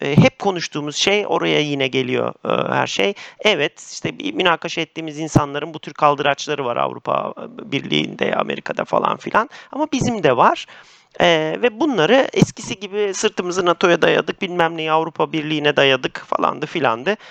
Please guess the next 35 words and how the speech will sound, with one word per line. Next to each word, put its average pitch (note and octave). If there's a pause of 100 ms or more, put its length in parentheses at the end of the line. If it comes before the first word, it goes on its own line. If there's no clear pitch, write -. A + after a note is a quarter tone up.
(280)
E, G3+
artık, -
e, G#3+
bunlar A#3
geçti. A3+
Bizim A#3+
şimdi A#3+
kendi, B3
kendi A3
üretimimiz, F3+
kendi G3 (280)
duruşlarımız C3
olacak. A#2+ (340)
E, D#3
hadi A3+
bir A3+
sonraki G#3
bölümde F#3
de F#3
onu G3+
konuşalım. E3
Ya F#3
biz F#3
Libya'da G3+
falan A3
niye A3+
böyle G3
Rusya D#3
ile D#3
itişip -
kakışıyoruz? D#3
Niye G3
Avrupa F#3+
Birliği D#3
bizi C#3+